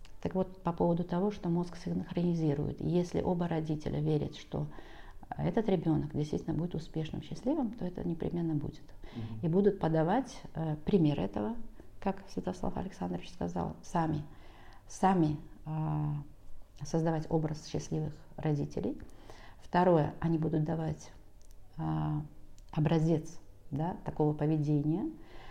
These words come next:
Speaker 1: а, таких отношений, оценок, усуждений и суждений, а, не навязывая, а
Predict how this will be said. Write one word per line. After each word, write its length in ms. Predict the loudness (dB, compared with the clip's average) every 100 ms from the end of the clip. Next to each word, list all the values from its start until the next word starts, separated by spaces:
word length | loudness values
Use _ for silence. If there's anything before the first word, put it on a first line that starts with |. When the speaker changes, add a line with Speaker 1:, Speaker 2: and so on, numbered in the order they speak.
| -14 -14 -10 -2
Speaker 1:
а, 240 | 0 2
таких 320 | 2 2 2
отношений, 760 | 2 2 2 4 6 4 2 -2 -10 -14 -16 -18 -16 -16 -16 -16 -16 -18 -16 -14 -2
оценок, 460 | 0 4 8 8 8
усуждений 520 | 6 8 8 10 10
и 120 | 10 10
суждений, 720 | 10 8 12 12 12 8 2 -8 -16 -18 -16 -16 -16 -16 -18 -2
а, 460 | 4 8 8 6 2 -4 6
не 220 | 10 12
навязывая, 720 | 12 12 10 8 6 6 4 2
а 340 | 4 6 4